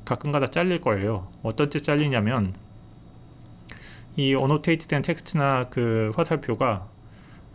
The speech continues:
그 엑시스를 만나면, 그러니까 축, 프레임 박스를 만나면 잘려버립니다. 그러니까 엑시스 안에 영역만 사실은 플로팅을 하는 거예요. 근데 하다 보면은 넘어가는 걸 원할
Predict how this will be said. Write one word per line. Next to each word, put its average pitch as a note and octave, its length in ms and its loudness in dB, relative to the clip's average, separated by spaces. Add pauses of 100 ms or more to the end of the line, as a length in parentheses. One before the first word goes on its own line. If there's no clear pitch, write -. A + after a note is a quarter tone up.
(280)
그 C3 40 2
엑시스를 E3+ 520 2
만나면, G#2+ 480 2 (100)
그러니까 A#2+ 220 -2
축, - 320 0 (440)
프레임 G3 220 6
박스를 E3+ 360 2
만나면 B2+ 400 4
잘려버립니다. C3 640 0 (880)
그러니까 - 200 -2
엑시스 E3 440 2
안에 B2 560 4 (480)
영역만 C#3 560 4
사실은 C#3 420 0
플로팅을 D3+ 460 2
하는 D3 180 0
거예요. G#2 300 -2 (720)
근데 D#3+ 400 4
하다 F#3+ 280 4
보면은 D#3+ 520 2
넘어가는 E3 480 6
걸 D3+ 120 6
원할 C#3 520 4